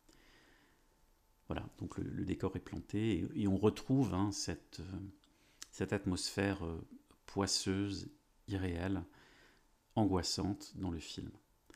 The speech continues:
Alors, pendant que Coppola travaille sur cette nouvelle version, d'autres projets le mobilisent. Le magazine City, encore et toujours, un projet d'adaptation de l'opéra de Katsu de Kurt Weill avec Diane Keaton, l'achat d'un vignoble dans la Napa Valley, et j'en passe.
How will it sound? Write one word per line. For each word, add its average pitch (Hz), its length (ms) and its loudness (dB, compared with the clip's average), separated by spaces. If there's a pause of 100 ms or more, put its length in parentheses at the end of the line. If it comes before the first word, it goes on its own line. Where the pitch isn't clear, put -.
(580)
Alors, - 100 -6
pendant 139 280 10
que 147 100 2
Coppola 107 380 2
travaille 104 360 4
sur - 140 -4
cette - 180 -6
nouvelle 87 200 0
version, 127 500 2
d'autres 147 400 4
projets 104 320 2
le 110 80 2
mobilisent. 95 460 0 (540)
Le - 60 -4
magazine 87 400 2
City, 147 600 0
encore 87 240 -4
et 85 40 -4
toujours, 127 560 2
un 98 80 -2
projet 101 320 0
d'adaptation 90 560 -2
de 85 80 0
l'opéra 90 340 -4
de - 80 -16
Katsu - 380 -8
de 95 140 -2
Kurt 92 240 -4
Weill 120 300 4
avec 95 260 -2
Diane 98 280 -4
Keaton, 127 600 2 (420)
l'achat 101 260 2
d'un 90 140 6
vignoble 90 400 4
dans 82 120 -6
la 80 100 -10
Napa 76 280 -8
Valley, 120 480 2 (500)
et 120 80 8
j'en 92 140 4
passe. - 380 -12